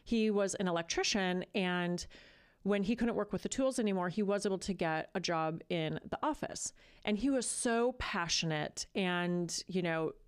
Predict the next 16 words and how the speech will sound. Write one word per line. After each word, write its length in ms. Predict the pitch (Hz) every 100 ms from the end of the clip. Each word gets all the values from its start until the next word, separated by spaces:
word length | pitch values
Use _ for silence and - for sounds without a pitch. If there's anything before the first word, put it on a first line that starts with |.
| _ -
principled 880 | - 254 - 220 - 170 165 175 -
on 380 | 196 180 175 175 -
doing 320 | 175 185 185
the 100 | 180
right 240 | 156 151 - -
thing 240 | 349 294
and 100 | 208
making 260 | 180 175 175
sure 160 | -
that 140 | 175 -
people 260 | - 175
got 240 | 170 165 -
the 100 | 165
right 240 | 156 156 -
wages 540 | 269 277 233 240 226
and, 200 | 175 151